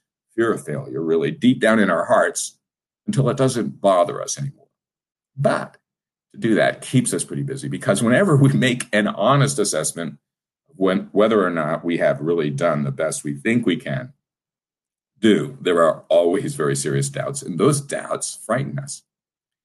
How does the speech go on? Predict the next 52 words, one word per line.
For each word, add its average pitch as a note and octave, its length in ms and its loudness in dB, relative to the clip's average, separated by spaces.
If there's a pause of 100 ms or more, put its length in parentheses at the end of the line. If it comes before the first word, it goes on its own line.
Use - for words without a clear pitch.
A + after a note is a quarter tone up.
(840)
Another F#3 320 6
way C3+ 160 4
we F2 140 -2
tend G2 240 0
to F#2 80 -4
suppress - 400 0
or D2 140 -2
hide E2 240 0
our C#2 160 -2
deepest E2+ 540 -2
and D#2 100 -8
innermost E2 800 -6
fears - 380 0
is D#2+ 120 -4
by C#2 160 -8
seeking G#2 440 0
the F2+ 80 -2
approval G2 460 -2
of F2 120 -4
men. C3+ 480 -2 (1080)
We C3 140 6
may C3+ 160 6
be A#2 100 4
seeking A#2 380 4
that F#2+ 140 6
approval F#2 400 -2
through F2+ 260 0
our D2 200 2
preoccupation D2 880 -6
with C#2+ 100 -2
our B1 160 -8
careers, D2+ 420 -8
as - 160 -12
we C2+ 80 -16
just - 240 -12
mentioned, D#2+ 400 -6
or F#3 320 0
we D3+ 100 2
may A2 200 0
seek G#2+ 280 0
it G#2+ 100 2
in E2 120 0
other D#2 180 -2
ways, C2+ 320 -6
depending E2+ 400 -10
on C#2 100 -6
who - 260 -16
we D2+ 160 -6
are. F2+ 280 -6
We D2 120 -6
may C#2 160 -6
think - 360 -14